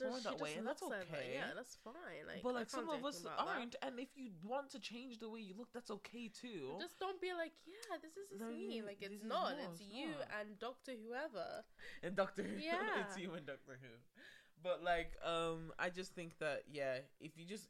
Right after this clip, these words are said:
Speaker 1: if you're a little bit more honest, it'll make things a lot more easier for people. Um, which, so, yeah. But, like, I think we were talk-, we, when we were discussing about topics, we brought up a, well, Samira brought up a very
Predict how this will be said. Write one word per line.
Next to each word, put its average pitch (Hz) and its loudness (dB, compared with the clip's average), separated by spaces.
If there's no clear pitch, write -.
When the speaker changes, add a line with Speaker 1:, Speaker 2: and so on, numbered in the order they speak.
Speaker 1:
if 170 -10
you're 180 4
a 165 4
little 196 0
bit 185 -6
more 156 -12
honest, 131 -10
it'll 151 -8
make 160 -8
things 151 -10
a 143 -2
lot 139 0
more 135 -6
easier 131 -6
for 127 -12
people. 127 -12
Um, 123 -8
which, - -12
so, - -6
yeah. 76 -8
But, 156 -2
like, 156 2
I - 4
think 185 -2
we 185 0
were 180 4
talk-, 220 0
we, 190 -2
when 175 -2
we 180 -4
were 175 -2
discussing 175 -6
about 165 0
topics, 151 -6
we 151 -6
brought 147 0
up 139 -2
a, 139 4
well, 117 -8
Samira 143 -6
brought 127 -4
up 123 -8
a 127 -10
very 127 -6